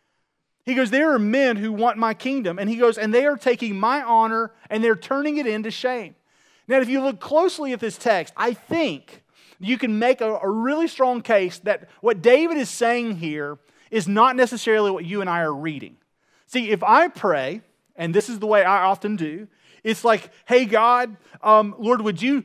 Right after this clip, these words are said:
get these people off my back because they're hurting my name?" I don't think that's what David means here.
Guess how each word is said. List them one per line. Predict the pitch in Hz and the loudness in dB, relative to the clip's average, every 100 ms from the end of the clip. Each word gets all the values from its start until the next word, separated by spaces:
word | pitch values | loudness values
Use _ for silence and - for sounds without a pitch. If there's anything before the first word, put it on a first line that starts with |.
| - 151 | -8 -2
get | 262 262 | -2 -2
these | 233 | -6
people | - 247 214 | -2 -2 2
off | 190 220 | 4 4
my | 226 214 | 4 0
back | 175 196 214 202 - - _ _ _ _ _ | 2 2 2 0 -6 -20 _ _ _ _ _
because | 196 196 233 165 | -4 4 4 6
they're | 208 208 | 6 6
hurting | - 226 233 226 190 | 6 4 4 2 0
my | 180 | 0
name?" | 170 175 120 87 _ _ _ _ _ - | 0 -2 -4 -12 _ _ _ _ _ 0
I | 226 | 4
don't | 269 220 | 4 2
think | 247 233 | -4 0
that's | 220 - | 0 0
what | 202 165 | -4 -2
David | 180 170 | -2 -2
means | 160 185 180 | -6 -8 -10
here. | 131 107 | -12 -14